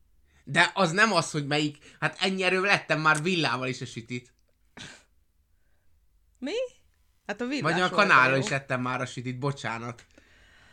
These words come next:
Speaker 1: Szóval, Erika, ez ne haragudj, nem pont.
Speaker 2: És én?
Speaker 1: Jaj, de tudom, hogy szundis vagy, és ez ebből kifolyólag a
Speaker 2: Amúgy
Speaker 1: jobb
Speaker 2: ez nem
Speaker 1: oldal.
Speaker 2: igaz.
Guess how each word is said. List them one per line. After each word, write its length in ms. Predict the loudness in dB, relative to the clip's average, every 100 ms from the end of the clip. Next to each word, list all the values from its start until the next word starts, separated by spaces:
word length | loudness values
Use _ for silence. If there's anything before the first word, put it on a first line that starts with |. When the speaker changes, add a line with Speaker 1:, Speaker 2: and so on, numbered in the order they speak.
| _ _ _ _ _ -20 -8 -2
Speaker 1:
Szóval, 340 | 0 0 0 -4 -14 -16
Erika, 380 | -12 -12 -12 -14 -14
ez 100 | -16
ne 80 | -12
haragudj, 380 | -12 -12 -14 -12
nem 240 | -12 -14 -20
pont. 200 | -20 -20 -20 _ _ _ _ _ _ -18 -16 -14
Speaker 2:
És 200 | -8 -8
én? 480 | -6 -6 -4 -6 -8 _ _ _ _
Speaker 1:
Jaj, 120 | -4 -4
de 100 | -2
tudom, 240 | -2 0
hogy 120 | 0
szundis 520 | -2 0 0 0 -4
vagy, 300 | -4 -4 -2
és 140 | -6 -8
ez 80 | -6
ebből 280 | -4 -6
kifolyólag 320 | -6 -8 2 6
a 20 |
Speaker 2:
Amúgy 220 | 6 6
Speaker 1:
jobb 80 | 4
Speaker 2:
ez 40 | 4
nem 160 | 4 4
Speaker 1:
oldal. 120 | 0
Speaker 2:
igaz. 480 | -2 -2 -2 -4